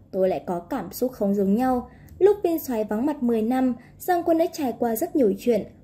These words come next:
con người cũng trưởng thành trong chốc lát. May là vì họ đã gặp lại nhau, có nhiều cơ hội để bù đắp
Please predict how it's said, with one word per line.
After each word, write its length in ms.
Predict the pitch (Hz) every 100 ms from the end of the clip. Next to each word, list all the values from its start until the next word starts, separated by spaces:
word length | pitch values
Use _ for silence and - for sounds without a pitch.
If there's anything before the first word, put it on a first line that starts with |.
| -
con 260 | 214 214
người 140 | 208 190
cũng 240 | - -
trưởng 240 | 262 294 208
thành 220 | 208 190
trong 200 | 196 196
chốc 140 | 254
lát. 280 | 269 269 339 - - - - - -
May 220 | 359 359
là 240 | 320 233 -
vì 120 | 208
họ 220 | 196 -
đã 80 | 233
gặp 140 | 294 285
lại 160 | 233
nhau, 420 | 202 226 247 240 - - -
có 180 | 277 254
nhiều 220 | 330 294
cơ 220 | 277 302
hội 160 | 285 214
để 120 | 196
bù 180 | 208 185
đắp 140 | 269